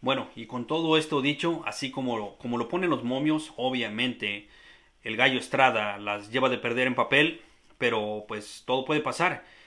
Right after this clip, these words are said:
Depende de la preparación que traiga el Gallo Estrada. Si está bien saludable, que venga bien de salud, bien preparado, obviamente va a ser competitivo ante Román Chocolatito González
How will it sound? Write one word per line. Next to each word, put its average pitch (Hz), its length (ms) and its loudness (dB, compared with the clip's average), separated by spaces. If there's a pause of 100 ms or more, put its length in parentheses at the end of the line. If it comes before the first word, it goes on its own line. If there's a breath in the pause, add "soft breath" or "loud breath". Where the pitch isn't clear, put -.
(220 loud breath)
Depende 123 380 -2
de 135 40 6
la 131 120 4
preparación 117 480 -4
que 120 100 -6
traiga 120 200 0
el 117 60 0
Gallo 117 200 -2
Estrada. 113 440 -6
Si - 100 -10
está 120 220 -4
bien 131 280 0
saludable, 117 580 0
que 110 100 -8
venga 110 260 -6
bien 110 200 -6
de 135 80 -6
salud, 117 440 -6 (280 soft breath)
bien 139 180 2
preparado, 143 600 2 (260 loud breath)
obviamente 117 640 -2
va 104 80 -4
a - 20 -6
ser 110 160 -8
competitivo 110 640 -8
ante 104 320 -6
Román 104 320 -6
Chocolatito 110 480 -8
González 120 420 -4